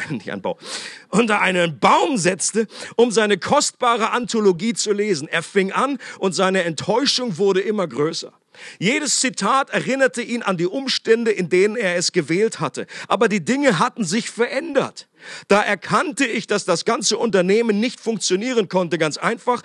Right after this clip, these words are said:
weil es auf meinem eigenen Mist gewachsen war. Fast genau in diesem Augenblick kam seine Frau,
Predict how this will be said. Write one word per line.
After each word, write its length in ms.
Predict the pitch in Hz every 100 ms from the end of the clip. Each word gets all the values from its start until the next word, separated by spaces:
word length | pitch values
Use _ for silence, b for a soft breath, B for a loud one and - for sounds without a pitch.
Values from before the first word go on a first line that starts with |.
| B
weil 140 | - 190
es 120 | 220
auf 120 | 208
meinem 320 | 202 294 294
eigenen 440 | - 214 254 277 277
Mist 320 | 311 233 -
gewachsen 540 | - 165 135 - 139
war. 140 | 117 - _ _ _ _ B B B
Fast 280 | - 208 -
genau 340 | 214 208 254 262
in 80 |
diesem 260 | 220 208 208
Augenblick 500 | 220 285 247 190 185
kam 260 | 180 180 208
seine 240 | 185 190
Frau, 420 | - - 240 196